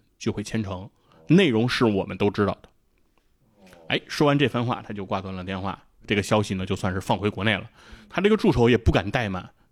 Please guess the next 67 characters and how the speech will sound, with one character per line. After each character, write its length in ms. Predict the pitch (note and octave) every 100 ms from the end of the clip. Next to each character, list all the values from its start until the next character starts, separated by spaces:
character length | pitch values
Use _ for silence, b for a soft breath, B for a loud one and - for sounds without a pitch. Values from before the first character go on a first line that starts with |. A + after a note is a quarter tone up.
| _
赶 180 | A3+ C4
紧 160 | F3 -
带 180 | - C3
这 160 | A#2+
个 100 | A#2+
消 280 | - D3 C3+
息 160 | - G2+
就 220 | G2+ F#2 b b b -
冲 280 | - C#3
到 160 | B2 G#2
这 80 | G#2
个 80 | G#2
内 160 | A2
阁， 340 | F2+ F2 F#2+ - _ - -
开 180 | -
始 160 | G#2+ G2
招 220 | - A2+
人、 280 | A2 F2 F#2 - _
召 160 | - A2
集 120 | G#2+
人， 280 | G2 F2+ - _ _
但 140 | - C3
是 240 | C3 B2
也 80 | G#2
都 120 | D#3+
没 120 | A#3 B3
在 280 | C4+ C4
嘛。 160 | A#2+ E2+ _ B B B B
所 140 | -
以 180 | A#2 A2+ -
慢 220 | D3+ B2+
慢 260 | D3+ G#3 D3
的， 120 | E2+
这 100 | -
些 140 | G#2 G#2
人 120 | G2+
才 220 | - G#2
陆 140 | A#2
陆 100 | A2
续 160 | G#2 A2
续 100 | G#2+
的 60 | G2
回 180 | - G2
来。 200 | G2 - B B B
这 140 | - F#3+
个 100 | A2
时 160 | -
候 120 | G#2
其 240 | G2+ - C3
实 240 | B2+ E3
已 140 | C3+ G2
经 240 | G2 A2+
到 260 | F3+ D#3+ G2
了 200 | F#2 - B B
十 380 | - - - A2
月 180 | A#2 G#2+
六 200 | A#2+ B2
号 240 | - G#2
的 200 | F#2+ F2+ - b
早 140 | F2+
上 140 | F#2+ A2
起 260 | - -
来 180 | F#2 F#2 b b -
的 120 | - G#2+
六 200 | C#3+ A#2+
点 140 |
了 80 | F2